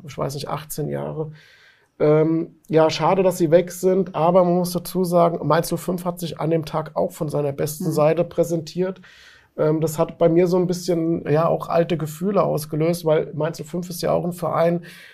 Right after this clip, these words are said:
Speaker 1: äh, gewesen oder ist immer noch ein Verein, der als Sympathieträger gilt. Und genau das, was Mainz null fünf früher ausgezeichnet hat, was sie auch zweitausendfünf unter anderem über die Fairplay-Wertung in den uefa Cup geführt hat,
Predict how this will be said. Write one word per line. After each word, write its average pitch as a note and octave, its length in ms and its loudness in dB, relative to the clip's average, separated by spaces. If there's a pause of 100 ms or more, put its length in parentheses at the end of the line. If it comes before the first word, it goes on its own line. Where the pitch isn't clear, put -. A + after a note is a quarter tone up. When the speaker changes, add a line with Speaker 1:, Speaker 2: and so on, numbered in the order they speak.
(140)
Speaker 1:
äh, D3+ 180 2
gewesen D#3+ 540 2
oder D3+ 200 6
ist - 220 -2
immer D3+ 180 2
noch D3+ 160 2
ein D#3 80 -2
Verein, D#3 420 0
der D#3 420 2
als C#3+ 180 -2
Sympathieträger E3 880 0
gilt. F3+ 360 2
Und D#3 140 0
genau D#3+ 300 4
das, F3 280 0
was E3 180 0
Mainz D#3+ 240 0
null D#3 80 -8
fünf F3 260 -4
früher E3 240 4
ausgezeichnet E3+ 720 0
hat, E3 160 0 (320)
was D3 200 2
sie D#3+ 100 4
auch D#3 120 2
zweitausendfünf D#3+ 960 0
unter D3+ 280 2
anderem E3 420 0
über D#3 160 0
die D3+ 100 0
Fairplay-Wertung E3+ 880 2
in D#3 300 0
den D3 100 2
uefa F#3+ 380 4
Cup D#3 300 -4
geführt E3 360 -2
hat, F3 140 0